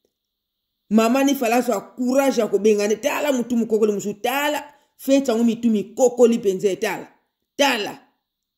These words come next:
Bango nyonso bazotala kaka ye. Tala mitu mikokoli kuna. Hein? Nayebi te soki bouti wapi ye, bino na bino, nayebi te soki bouti wapi. Hmm? Situ tata ota.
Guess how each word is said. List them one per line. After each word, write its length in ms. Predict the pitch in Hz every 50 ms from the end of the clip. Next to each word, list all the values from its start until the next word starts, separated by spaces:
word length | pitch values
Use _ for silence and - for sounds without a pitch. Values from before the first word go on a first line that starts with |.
| _
Bango 300 | _ 170 202 226 247 269
nyonso 180 | 277 269 - 220
bazotala 440 | 240 214 214 240 233 - 220 202 202
kaka 240 | 202 208 - 180
ye. 340 | 170 175 170 156 127 - - _
Tala 400 | - 277 294 285 294 294 285 277
mitu 240 | 254 240 233 240 240
mikokoli 460 | 220 214 214 220 202 196 202 196 190
kuna. 260 | 170 175 180 165 143 - _ _ _ _ _ _ _ _ _ _ _ _ _ _ _ _ _ _ _ _ _ _
Hein? 260 | - 214 247 330 370 - - - _ _ _ _ _ _ _ _ _ _
Nayebi 400 | - 185 - 262 247 262 247 254
te 140 | - 254 240
soki 180 | 233 240 240 226
bouti 400 | 214 175 196 208 214 220 - 226
wapi 360 | 262 277 269 254 - 208 208
ye, 80 | 190 170
bino 300 | 175 185 226 226 233 226
na 140 | 233 247
bino, 260 | 226 208 214 226 240 226
nayebi 420 | 220 214 214 226 254 247 254 240
te 160 | - 254 240
soki 160 | 240 240 233
bouti 380 | 233 226 190 196 196 190 - 190
wapi. 280 | 170 143 135 - _ _ _ _ _ _ _ _ _ _ _ _ _ _ _ _ _ _ _ _
Hmm? 240 | - 202 240 302 370 415 - - - _ _ _ _ _ _ _ _ _ _ _ _ _ _ _ _ _ _ _ _ _ _ _ _ _ _ _ _ _ _ _ _ _ _ _ _ _ _ _ _ _ _ _ _ _ _
Situ 340 | - - 320 311 320 330 302
tata 320 | - 370 339 - 254 208
ota. 380 | 175 202 190 - 180 156 -